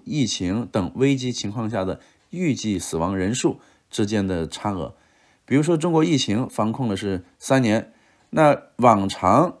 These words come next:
多数情况下没有疫情重大灾害，普通的三年它死亡的人数是多少？然后呢，中国这三年死亡的人数又是多少？之间的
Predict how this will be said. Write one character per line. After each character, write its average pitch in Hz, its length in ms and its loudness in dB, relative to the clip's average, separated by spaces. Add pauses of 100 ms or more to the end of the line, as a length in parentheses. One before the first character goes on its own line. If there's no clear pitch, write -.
(480)
多 220 220 6
数 190 200 2
情 120 200 -4
况 120 140 0
下 104 300 0
没 143 280 4
有 127 240 4
疫 147 200 2
情 110 500 0 (320)
重 156 180 -2
大 - 180 0
灾 131 320 2
害， 143 380 -2 (680)
普 110 200 2
通 135 160 2
的 127 100 4
三 131 220 2
年 107 240 0
它 120 100 -6
死 104 180 -6
亡 101 120 0
的 101 80 0
人 95 180 -2
数 101 220 -6
是 98 260 -4
多 123 240 0
少？ 76 360 -8 (360)
然 101 140 2
后 110 240 -2
呢， 104 260 -2
中 143 160 -2
国 135 140 4
这 170 280 4
三 120 220 0
年 98 160 2
死 95 160 -4
亡 87 140 -2
的 95 100 0
人 92 160 0
数 92 160 -8
又 160 240 2
是 92 220 -6
多 107 200 -2
少？ - 200 -8 (340)
之 117 180 -2
间 113 220 0
的 98 240 0